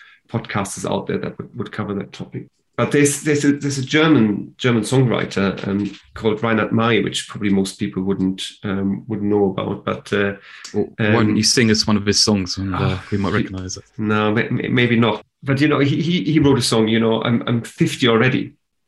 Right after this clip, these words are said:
Speaker 1: You, you don't need to have a degree, right? Or you don't need to be a genius, you know, to figure out that this is halfway through. And it's, I think it's that revelation as well, you know, that, that, that we are halfway through life at, at that stage, right? And kind of like, "Shit, we only have half our life left.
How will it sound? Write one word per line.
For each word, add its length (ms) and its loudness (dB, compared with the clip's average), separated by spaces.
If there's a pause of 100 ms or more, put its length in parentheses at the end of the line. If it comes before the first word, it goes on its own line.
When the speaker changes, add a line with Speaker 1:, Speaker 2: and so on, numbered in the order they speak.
Speaker 1:
You, 160 -4
you 220 -2
don't 260 4
need 140 2
to 80 0
have 80 0
a 40 -6
degree, 580 2
right? 200 -2
Or 60 -2
you 160 -2
don't 160 0
need 120 -2
to 60 -6
be 140 0
a 20 -4
genius, 480 0
you 80 -2
know, 100 0
to 100 -6
figure 260 -2
out 180 0
that 160 -4
this 160 -8
is 140 -10
halfway 440 -2
through. 440 -2 (400)
And 160 2
it's, 480 -6
I 60 -4
think 180 4
it's 100 0
that 180 0
revelation 600 2
as 160 -6
well, 440 -4 (500)
you 100 0
know, 120 4
that, 220 0
that, 240 0
that 200 -2
we 100 2
are 120 0
halfway 380 -2
through 200 -6
life 380 -6
at, 200 -10
at 140 -8
that 160 -4
stage, 440 -4
right? 240 -4
And 100 -8
kind 140 -2
of 60 -6
like, 320 -6 (140)
"Shit, 400 -6
we 100 0
only 160 0
have 180 -2
half 280 -2
our 160 0
life 320 0
left. 400 -6